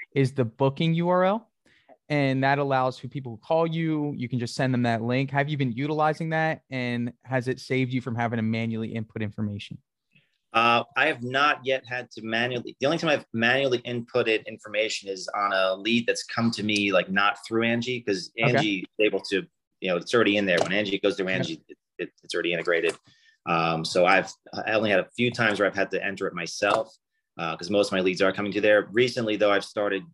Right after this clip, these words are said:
Speaker 2: uh, boosting posts on Facebook, and I'm getting a lot more traction through there.
Speaker 1: Love
Speaker 2: Um,
Speaker 1: that.
Speaker 2: so those, um, those, uh, those leads I've had to go through and enter myself. I'd have to look, I'm not sure about the U R L for the
Speaker 1: Try it.
Speaker 2: contact.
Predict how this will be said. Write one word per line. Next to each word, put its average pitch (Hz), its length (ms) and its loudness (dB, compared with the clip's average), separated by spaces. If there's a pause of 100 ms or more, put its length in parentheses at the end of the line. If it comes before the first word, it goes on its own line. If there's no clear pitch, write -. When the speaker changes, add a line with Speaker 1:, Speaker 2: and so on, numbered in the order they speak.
(100)
Speaker 2:
uh, 90 140 -2
boosting 98 420 -8
posts 101 360 0
on 90 200 -4
Facebook, 110 540 2
and 95 100 -4
I'm 90 140 -6
getting 95 200 0
a 92 40 -6
lot 95 240 -2
more 95 100 -2
traction 95 520 -2
through 95 260 0
there. 101 340 2 (320)
Speaker 1:
Love 135 200 0
Speaker 2:
Um, 87 180 0
Speaker 1:
that. - 20 -8
Speaker 2:
so - 60 -12 (200)
those, 113 460 4 (880)
um, 90 360 -4
those, 98 340 2
uh, 87 300 0 (440)
those 90 220 -4
leads 92 300 2
I've 85 80 4
had 85 200 0
to 82 280 0 (100)
go 87 160 2
through 85 200 0
and 85 80 -2
enter 85 180 -4
myself. 85 380 0 (800)
I'd 117 220 4
have 147 180 2
to 139 60 -2
look, 127 300 0
I'm 135 80 -2
not 160 160 -2
sure 160 220 -2
about 123 260 0
the 104 80 -8
U 104 160 -2
R 101 200 -2
L 98 160 -4
for 98 240 -8
the 90 340 -6
Speaker 1:
Try 139 240 4
it. - 0 -
Speaker 2:
contact. 101 260 0